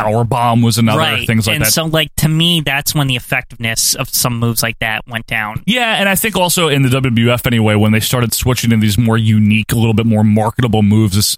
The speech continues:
Speaker 1: as opposed to something generic like a pile driver.
Speaker 2: Mm-hmm.
Speaker 1: You know what I'm saying? Where,
Speaker 2: Yeah.
Speaker 1: like, Brett had the sharpshooter, you know, and these, these very marketable little bite-sized things.
Speaker 2: Yeah, yeah.
Speaker 1: The rock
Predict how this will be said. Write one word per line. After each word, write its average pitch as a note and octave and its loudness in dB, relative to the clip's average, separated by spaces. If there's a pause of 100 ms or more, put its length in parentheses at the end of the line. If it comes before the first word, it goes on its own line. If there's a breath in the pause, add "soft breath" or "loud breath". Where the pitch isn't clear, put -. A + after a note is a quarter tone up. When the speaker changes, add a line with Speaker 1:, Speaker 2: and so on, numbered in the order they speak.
Speaker 1:
as C3 0
opposed C3 0
to B2+ -4
something A#2+ 0
generic A#2 0
like A2 -2
a A2 0
pile A2 0
driver. A2 0 (100)
Speaker 2:
Mm-hmm. B2+ -2
Speaker 1:
You C#3 0
know D3 0
what C#3+ 0
I'm C3+ 0
saying? C#3 0
Where, B2+ 2
Speaker 2:
Yeah. G#2+ -6 (140)
Speaker 1:
like, B2+ -2
Brett C3 -2
had A2 -4
the B2+ 0
sharpshooter, G2 -4
you A2 -2
know, B2 2
and B2+ 2
these, B2+ 0
these B2 0
very D3+ 0
marketable B2+ 0
little A#2 2
bite-sized A2+ -2
things. A#2 -2
Speaker 2:
Yeah, A#2 -4
yeah. A2+ -2
Speaker 1:
The C#3+ -2
rock C3 0